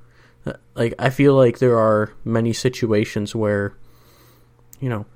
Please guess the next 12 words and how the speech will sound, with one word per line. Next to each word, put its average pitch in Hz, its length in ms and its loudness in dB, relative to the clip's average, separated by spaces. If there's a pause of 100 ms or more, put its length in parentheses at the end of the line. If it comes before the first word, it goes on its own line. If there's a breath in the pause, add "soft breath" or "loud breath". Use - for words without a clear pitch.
(260)
you 143 220 2
know 139 460 6
that 139 220 4
you 123 180 0
know 113 300 2
something, 139 640 0
like, 131 200 2
you've 127 180 -2
learned 113 480 0
it 131 240 4
or 135 80 2
something, 139 640 0